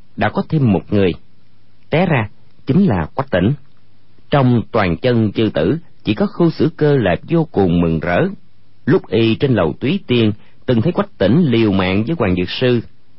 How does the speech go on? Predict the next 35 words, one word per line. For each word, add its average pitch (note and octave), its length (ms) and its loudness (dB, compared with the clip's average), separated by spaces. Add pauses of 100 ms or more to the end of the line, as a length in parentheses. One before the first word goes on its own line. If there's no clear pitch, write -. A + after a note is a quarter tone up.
Mã F#2+ 200 2
Ngọc A2+ 280 2 (520)
và F#2 240 0
Dương A2+ 140 0
Sử F#2 140 -4
Nhất C#3+ 240 2 (640)
vừa A#2+ 140 4
thấy C3 140 -2
Quách - 220 -4
Tỉnh, G#2 240 2 (640)
biết G3+ 200 2
y A#2 320 4
tâm C#3 160 0
địa F#2+ 200 2
thuần F#2+ 260 0
hậu, E2+ 320 0 (360)
cho F3+ 100 2
dù A#2 240 4
giúp - 160 -2
đỡ E2 220 2
nhạc A2 220 2 (140)
phụ F2+ 300 2 (440)
cũng G#2+ 180 4 (140)
quyết A3+ 180 4 (180)
không A2+ 160 2
đến C3+ 180 2
nỗi F#2+ 200 2
làm A2 320 0
hại F#2+ 180 0
sư C3+ 180 -2
phụ E2+ 260 0
Kha A#2 200 -2
Trấn C3 180 2
Ác. E3 200 2 (760)
Số - 140 2